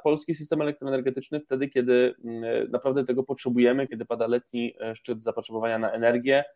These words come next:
na moc, e, i, i, i dzięki temu, e, możemy, możemy, mm,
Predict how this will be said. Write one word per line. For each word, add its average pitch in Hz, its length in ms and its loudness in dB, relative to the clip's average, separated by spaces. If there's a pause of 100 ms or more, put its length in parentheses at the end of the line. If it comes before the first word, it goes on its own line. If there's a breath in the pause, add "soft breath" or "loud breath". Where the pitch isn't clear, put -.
(120)
na 123 80 0
moc, 135 380 2
e, 117 240 4
i, 123 140 6
i, 123 280 0
i 123 40 -2
dzięki 127 300 -4
temu, 135 360 4 (200 soft breath)
e, 120 480 6
możemy, 123 580 2
możemy, 120 760 0
mm, 113 440 -6